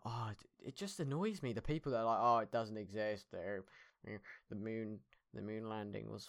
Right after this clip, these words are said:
fake." It's like, no, right, okay, in my opinion, I think it was real. Like, you know,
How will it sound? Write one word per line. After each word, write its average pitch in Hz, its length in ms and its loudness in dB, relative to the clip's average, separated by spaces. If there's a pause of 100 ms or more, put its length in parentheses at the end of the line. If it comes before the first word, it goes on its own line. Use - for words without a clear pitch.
fake." 98 560 0 (240)
It's - 100 -2
like, 156 160 6
no, 147 260 4 (400)
right, 95 240 2
okay, 113 300 4
in 160 100 2
my 175 200 10
opinion, 117 420 0 (180)
I 139 120 12
think 135 180 0
it 117 80 2
was 101 120 -4
real. 107 260 2 (100)
Like, 110 160 4
you 123 80 0
know, 117 260 6